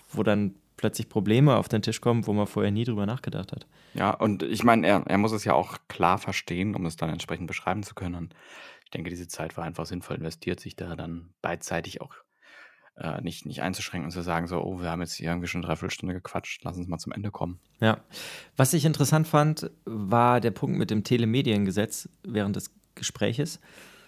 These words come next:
Speaker 1: Und, ähm, dazu kann man halt sagen, also es gibt dieses Telemediengesetz in Deutschland,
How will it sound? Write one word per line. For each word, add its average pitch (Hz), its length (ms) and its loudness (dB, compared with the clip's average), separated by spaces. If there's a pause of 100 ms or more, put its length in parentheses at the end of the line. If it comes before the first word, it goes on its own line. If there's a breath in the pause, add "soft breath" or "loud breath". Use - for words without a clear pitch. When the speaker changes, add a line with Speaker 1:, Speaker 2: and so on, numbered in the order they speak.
(480 loud breath)
Speaker 1:
Und, 110 600 2 (160)
ähm, 104 680 0 (280)
dazu 110 420 2
kann 123 180 2
man 123 120 4
halt 110 120 4
sagen, 110 720 4
also 98 180 -2
es 95 100 -4
gibt - 160 -2
dieses 98 320 -2
Telemediengesetz 123 960 2
in 117 140 0
Deutschland, 117 720 0